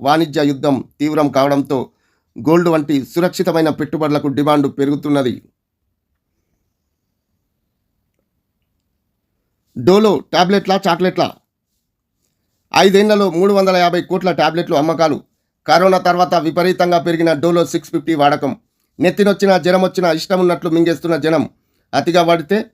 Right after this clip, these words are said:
లివర్, కిడ్నీలు దెబ్బతింటాయంటున్న డాక్టర్లు. క్యాబెర్రీ జేమ్స్ లెక్క డోలోను వాడేస్తున్న భారతీయులు అంటూ సోషల్ మీడియాలో ఓ డాక్టర్ పోస్టు క్షణాల్లో వైరల్. జ్వరం వచ్చినా, తలనొప్పి వచ్చినా, ఒంట్లో కాస్త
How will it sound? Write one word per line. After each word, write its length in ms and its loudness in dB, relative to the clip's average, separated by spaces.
లివర్, 340 0
కిడ్నీలు 400 -2
దెబ్బతింటాయంటున్న 920 -2
డాక్టర్లు. 460 -2
క్యాబెర్రీ 460 2
జేమ్స్ 320 -2
లెక్క 260 -2
డోలోను 420 0
వాడేస్తున్న 460 0
భారతీయులు 500 0
అంటూ 300 -2
సోషల్ 360 -2
మీడియాలో 420 0
ఓ 80 -4
డాక్టర్ 400 -2
పోస్టు 240 -4
క్షణాల్లో 480 2
వైరల్. 420 0
జ్వరం 260 4
వచ్చినా, 300 2
తలనొప్పి 560 0
వచ్చినా, 320 0
ఒంట్లో 340 -2
కాస్త 520 0